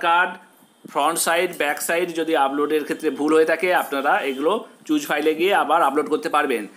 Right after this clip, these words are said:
তবে আপনাদের মার্কশিট বা রেজিস্ট্রেশন সার্টিফিকেট বা অ্যাডমিশন প্রুফ ডকুমেন্টস ভুল আছে কিনা বা ঠিক আছে কিনা, অবশ্যই আপনারা এই অপশানে গিয়ে সরাসরি আপনারা দেখে নেবেন, কারণ টাচ করলেই আপনারা দেখতে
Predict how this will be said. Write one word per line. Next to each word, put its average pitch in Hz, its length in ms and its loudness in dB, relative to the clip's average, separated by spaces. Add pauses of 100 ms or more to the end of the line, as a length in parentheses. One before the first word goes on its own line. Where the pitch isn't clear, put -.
(300)
তবে 156 180 2 (180)
আপনাদের 180 320 0 (500)
মার্কশিট 185 540 0 (140)
বা 165 120 6 (280)
রেজিস্ট্রেশন 190 420 0
সার্টিফিকেট 185 560 -2
বা 165 120 4
অ্যাডমিশন 165 440 -2
প্রুফ 180 160 0 (100)
ডকুমেন্টস 175 420 -2 (120)
ভুল 160 160 2 (100)
আছে 175 200 -2
কিনা 170 200 0 (240)
বা 139 60 0 (140)
ঠিক 175 220 2
আছে 175 200 -2
কিনা, 170 160 0 (440)
অবশ্যই 185 360 0
আপনারা 180 240 0 (280)
এই 185 80 4 (140)
অপশানে 170 300 -4 (100)
গিয়ে 196 160 2 (540)
সরাসরি 185 400 2 (100)
আপনারা 180 220 -2 (120)
দেখে 160 220 0
নেবেন, 196 220 -2 (380)
কারণ 143 240 0
টাচ 160 180 2 (100)
করলেই 185 320 2
আপনারা 175 280 -2
দেখতে 160 160 -4